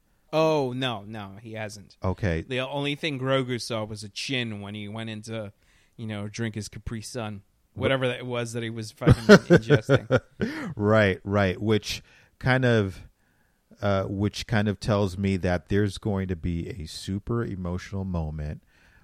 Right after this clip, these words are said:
Speaker 2: once he gets Grogu back. And I, th-, I think eventually, um, the Mandalorian will,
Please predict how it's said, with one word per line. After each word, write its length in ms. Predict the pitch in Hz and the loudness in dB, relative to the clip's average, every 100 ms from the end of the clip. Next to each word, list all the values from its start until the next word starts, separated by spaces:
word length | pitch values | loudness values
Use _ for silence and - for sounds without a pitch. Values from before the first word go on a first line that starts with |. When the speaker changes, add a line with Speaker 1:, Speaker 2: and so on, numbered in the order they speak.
| - | -10
Speaker 2:
once 260 | 95 101 - | -2 -2 -2
he 100 | 104 | -4
gets 260 | 95 90 - | -2 -2 -4
Grogu 480 | 92 90 80 82 | -2 -2 -2 -6
back. 600 | 76 85 82 73 - - - _ _ _ - | -2 -2 -2 -6 -10 -16 -16 _ _ _ -8
And 340 | 92 90 85 - | -2 -2 -2 0
I, 120 | 107 | -2
th-, 140 | - 110 | -2 -2
I 80 | 107 | 0
think 180 | 131 117 | 2 4
eventually, 720 | 107 101 113 92 92 82 - _ | 4 4 0 0 0 -2 -6 _
um, 440 | 95 90 85 82 - | -2 -2 -2 -4 -6
the 120 | 107 | -4
Mandalorian 760 | 95 95 92 90 92 90 85 82 | 0 0 0 -2 0 0 -2 -4
will, 500 | 87 85 80 80 | -2 0 -2 -4